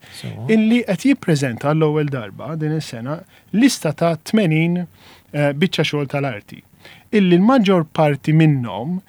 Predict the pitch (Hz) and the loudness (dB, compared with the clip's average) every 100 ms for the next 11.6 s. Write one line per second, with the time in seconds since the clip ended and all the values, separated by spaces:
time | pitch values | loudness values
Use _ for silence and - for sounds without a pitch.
0 | - _ 156 147 143 139 139 147 - - | -20 _ 0 2 2 0 0 -2 -4 -2
1 | 156 151 - - - 143 135 135 131 - | 0 0 -2 -20 -20 -14 -12 -12 -14 -8
2 | 160 147 147 - 143 135 147 135 143 143 | -4 -2 -4 -6 -6 0 0 0 0 -2
3 | - - 156 - 175 165 165 135 117 127 | -4 -4 -4 0 2 4 2 2 -4 -8
4 | 156 - 135 117 120 _ 220 220 208 214 | -10 -10 -12 -12 -14 _ 0 2 4 4
5 | 214 175 170 185 247 147 - 165 160 170 | 2 0 0 2 2 2 2 2 2 2
6 | 160 156 - 143 - 147 131 143 151 151 | 0 0 -2 -8 -4 -4 -2 -2 0 2
7 | 120 101 - - - - - 160 156 135 | 0 -6 -18 -12 -10 -10 -4 -2 -2 -6
8 | 131 120 117 95 - - - - 151 143 | -6 -6 -6 -8 -12 -20 -20 -10 -6 -2
9 | 139 147 190 226 190 170 156 - 135 147 | 2 4 6 6 6 4 2 0 2 4
10 | 147 139 139 135 139 139 147 139 135 135 | 4 4 2 2 0 0 0 0 0 0
11 | 123 151 139 104 98 | 4 6 4 2 -8